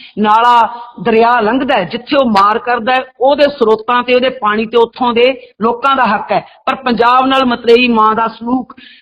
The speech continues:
ਹੜ੍ਹਾਂ ਦੀ ਮਾਰ ਝੱਲੀਏ ਅਸੀਂ। ਤਿੰਨ ਵਾਰ ਹੜ੍ਹ ਆਏ।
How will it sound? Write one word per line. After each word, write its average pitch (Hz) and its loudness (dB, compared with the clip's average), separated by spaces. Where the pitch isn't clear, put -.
ਹੜ੍ਹਾਂ 294 2
ਦੀ 294 2
ਮਾਰ 240 4
ਝੱਲੀਏ 240 -2
ਅਸੀਂ। 277 -2
ਤਿੰਨ 294 -4
ਵਾਰ 262 2
ਹੜ੍ਹ 240 2
ਆਏ। 233 0